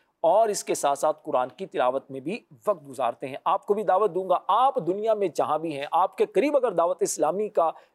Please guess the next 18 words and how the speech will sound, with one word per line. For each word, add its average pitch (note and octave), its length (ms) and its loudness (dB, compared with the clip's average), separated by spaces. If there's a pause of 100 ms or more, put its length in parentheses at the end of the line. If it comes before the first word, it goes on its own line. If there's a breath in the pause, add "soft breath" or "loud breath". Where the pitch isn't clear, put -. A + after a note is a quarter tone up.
اس B3+ 120 -6
طرح G3+ 200 0
کا G#3 180 0
اجتماع F3+ 400 -2
ہو G#3 200 2
رہا F3+ 180 2
ہو F3+ 180 0
تو - 200 -6
اس B3 180 -6
میں A3+ 100 -4
آپ G3+ 120 2
شرکت F#3+ 380 -2
کریں، E3+ 200 2 (260)
ورنہ D4+ 280 0
آپ F3+ 280 2
گھر G3 400 -2
میں E4+ 140 4
رہیں A#3 260 0